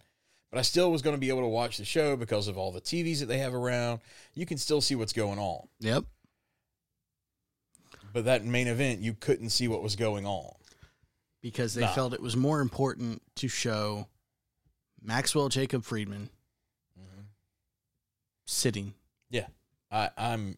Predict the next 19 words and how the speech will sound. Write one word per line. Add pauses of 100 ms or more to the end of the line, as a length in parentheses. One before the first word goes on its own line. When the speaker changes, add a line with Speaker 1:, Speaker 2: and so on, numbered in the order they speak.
(140)
Speaker 1:
not
a
fan. (1300)
I
mean,
I
Speaker 2:
And
Speaker 1:
already
don't
like
M
J
F.
I
think
he's
stale. (680)
And
that,